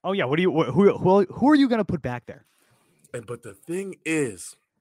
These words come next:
Speaker 2: J C Jackson's an A corner, except when he faces the Buffalo Bills. And who do you see the most in the <laughs> A F C East? Of the damn Buffalo Bills.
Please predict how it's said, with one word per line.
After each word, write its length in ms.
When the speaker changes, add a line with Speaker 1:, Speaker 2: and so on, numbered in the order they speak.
Speaker 2:
J 240
C 200
Jackson's 640
an 140
A 400
corner, 460
except 680
when 160
he 120
faces 500
the 120
Buffalo 580
Bills. 460
And 220
who 180
do 100
you 200
see 340
the 140
most 440
in 240
the 240
<laughs> 80
A 300
F 100
C 400
East? 280
Of 160
the 120
damn 540
Buffalo 540
Bills. 720